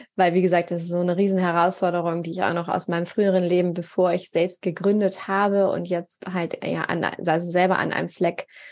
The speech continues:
äh, sitze, in dem ich wie ein Fisch im Wasser bin. Aber bevor das so war, weiß ich, dass dieses, dieser Punkt, an dem du stehst, wo du dann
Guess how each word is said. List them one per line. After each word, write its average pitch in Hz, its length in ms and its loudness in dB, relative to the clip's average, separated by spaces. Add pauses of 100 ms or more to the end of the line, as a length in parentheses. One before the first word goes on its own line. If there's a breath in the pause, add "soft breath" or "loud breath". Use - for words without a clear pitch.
(220 loud breath)
äh, 170 140 2
sitze, 190 380 0
in 175 120 2
dem 180 180 2
ich 175 160 -4
wie 180 120 2
ein 170 100 -2
Fisch 185 220 -2
im 170 100 -4
Wasser 185 300 2
bin. 170 240 -2
Aber 170 180 0
bevor 208 600 0
das 185 240 0
so 175 260 -2
war, 185 360 0
weiß 175 300 2
ich, 196 120 -2
dass - 200 -6
dieses, 175 360 -2
dieser 170 280 -2
Punkt, 233 340 0
an 180 140 -2
dem 175 180 0
du 180 80 -4
stehst, 190 480 2
wo 180 60 -2
du 175 140 -4
dann 175 300 0